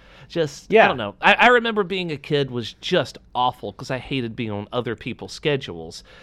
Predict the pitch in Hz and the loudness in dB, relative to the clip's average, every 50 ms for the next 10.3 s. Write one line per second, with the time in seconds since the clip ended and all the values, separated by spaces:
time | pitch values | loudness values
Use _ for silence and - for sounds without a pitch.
0 | - 151 - - 135 135 131 - 165 190 233 269 285 285 277 247 214 214 202 196 | -20 -14 -10 -8 -8 -6 -6 -2 0 2 2 4 4 6 4 4 4 2 0 0
1 | 214 226 240 220 208 180 165 - 190 190 202 190 185 160 - 156 160 156 160 175 | 0 2 2 4 2 2 2 2 2 2 4 4 2 2 2 2 2 2 2 2
2 | 185 180 160 147 139 127 143 160 151 156 143 131 123 135 151 147 160 170 190 196 | 2 2 0 0 -2 0 2 2 2 2 0 0 0 0 0 0 0 0 0 0
3 | 190 185 - - _ _ _ _ _ _ - 135 135 - - - 85 82 - - | 0 -4 -8 -14 _ _ _ _ _ _ -10 -10 -10 -8 -8 -8 -8 -8 -10 -12
4 | _ _ _ _ _ _ - _ _ _ _ _ _ - - _ _ - 160 156 | _ _ _ _ _ _ -20 _ _ _ _ _ _ -20 -20 _ _ -2 0 2
5 | 160 165 170 175 170 160 147 143 147 143 151 170 175 165 147 131 - 156 175 175 | 4 4 4 4 2 2 2 2 2 2 2 2 0 0 -2 -4 -2 0 2 2
6 | 170 160 151 151 156 160 156 151 143 139 135 135 131 - 151 139 139 131 123 - | 4 2 2 2 2 2 2 2 2 2 0 0 0 0 2 2 2 2 0 -6
7 | 139 117 107 143 139 151 151 - 151 135 131 131 127 127 127 127 131 135 135 135 | -6 -2 2 2 2 2 2 -2 -4 -2 -2 0 0 2 2 2 2 2 2 2
8 | 127 120 - 117 135 139 131 120 - 143 139 127 123 143 123 117 127 127 113 - | 2 0 -4 -6 -6 -6 -6 -4 -2 0 0 0 0 0 -2 -2 -2 -2 -2 -4
9 | 143 131 120 117 110 107 104 - 131 120 117 117 107 104 104 - - 113 110 - | -6 -4 -4 -4 -6 -6 -6 -6 -6 -4 -4 -4 -6 -8 -8 -6 -6 -6 -6 -6
10 | 98 - - - - | -8 -12 -14 -16 -20